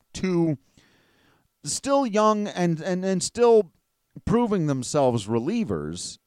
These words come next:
could have. But still, particularly Estevez, I think, you know, Diaz, I may be calling the pot a little bit early there. This is his first really full year of time coming off Tommy John surgery and a, and a few other things. Uh, obviously, we've talked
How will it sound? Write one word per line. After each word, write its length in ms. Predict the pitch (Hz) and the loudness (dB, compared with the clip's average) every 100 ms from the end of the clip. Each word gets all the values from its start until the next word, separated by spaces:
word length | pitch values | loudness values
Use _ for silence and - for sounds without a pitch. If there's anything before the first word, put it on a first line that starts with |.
| _ _ | _ _
could 140 | - 131 | -2 0
have. 500 | 180 202 104 64 76 _ _ _ - | 0 -2 -4 -8 -18 _ _ _ 0
But 220 | 165 147 | 2 2
still, 760 | - - - - 226 180 95 - - - | -4 -6 -8 -2 4 4 2 -4 -14 -2
particularly 800 | 202 180 269 - 233 202 180 160 | -2 0 -4 -2 0 0 2 4
Estevez, 720 | 143 - 139 95 - - - | 2 0 -4 -4 -6 -14 -8
I 120 | 143 143 | -2 0
think, 340 | 190 214 - - _ _ _ - _ _ 165 | 0 -2 -6 -20 _ _ _ -20 _ _ -12
you 140 | 151 160 | -2 2
know, 120 | 143 | 2
Diaz, 520 | 113 165 190 196 175 | 2 0 2 2 2
I 100 | 170 | 0
may 120 | 165 | 0
be 100 | 151 | -2
calling 260 | 151 156 160 | -2 -2 0
the 60 | 151 | -2
pot 300 | - 147 151 | -2 -2 0
a 40 | |
little 220 | 151 147 | 0 2
bit 120 | 147 | 4
early 280 | 143 151 160 | 4 4 2
there. 240 | 156 156 156 | 2 2 2
This 260 | 123 113 | 0 0
is 160 | 147 123 | -2 -2
his 160 | 139 | -4
first 420 | - - 135 131 - 104 101 | -4 0 2 2 -4 -18 -16
really 440 | 123 120 143 143 135 | -6 2 2 4 0
full 420 | - 139 143 151 | -4 2 4 4
year 460 | 110 120 131 139 131 _ _ _ - | 2 2 4 2 -2 _ _ _ -6
of 140 | 123 | -6
time 580 | - 127 123 135 143 131 _ _ _ _ _ - | -4 -6 -2 -2 -4 -10 _ _ _ _ _ -20
coming 240 | - 143 151 | -6 -4 -2
off 180 | 135 - | -6 -6
Tommy 340 | 135 131 135 | -6 -4 -4
John 360 | 117 123 127 123 | -2 -2 -2 -4
surgery 580 | 131 131 113 127 131 | -4 -4 -2 -2 -2
and 80 | 117 | -2
a, 120 | 95 - | -4 -6
and 140 | 101 | -12
a 60 | 87 | -12
few 280 | 127 135 139 | -4 2 4
other 200 | 131 127 | 2 -2
things. 400 | 143 135 131 117 | -4 -4 -4 -4
Uh, 140 | 101 | -4
obviously, 400 | 101 113 110 117 | -6 -6 -6 -6
we've 140 | 104 92 | -6 -4
talked 340 | 117 113 | -4 -6